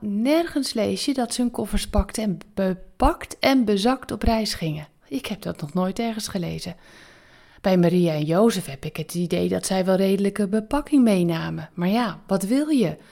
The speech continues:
Maria was zwanger. Maar de notatie dat er een ezel meeging, zegt genoeg.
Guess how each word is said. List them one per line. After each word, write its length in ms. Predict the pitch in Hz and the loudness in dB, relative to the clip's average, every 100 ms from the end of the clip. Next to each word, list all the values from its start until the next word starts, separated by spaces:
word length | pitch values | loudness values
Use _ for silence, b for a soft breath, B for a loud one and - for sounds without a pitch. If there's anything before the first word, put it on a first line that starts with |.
| b | b
Maria 400 | 381 349 175 151 | 2 2 2 0
was 200 | 175 220 | -2 -2
zwanger. 480 | - 339 339 208 151 b b b b b b b b b b b | 0 0 2 0 -2 b b b b b b b b b b b
Maar 260 | 233 254 233 | 4 6 6
de 120 | 220 | 4
notatie 580 | 214 208 277 311 311 220 | 2 2 0 0 0 2
dat 220 | 196 185 | 2 2
er 100 | 156 | -2
een 160 | 156 - | -4 -2
ezel 440 | 190 214 226 320 | 2 4 4 4
meeging, 500 | 311 285 285 277 - | 6 4 2 0 0
zegt 360 | 202 208 196 - | 0 0 0 -2
genoeg. 480 | 180 160 - - | -2 -2 -6 -14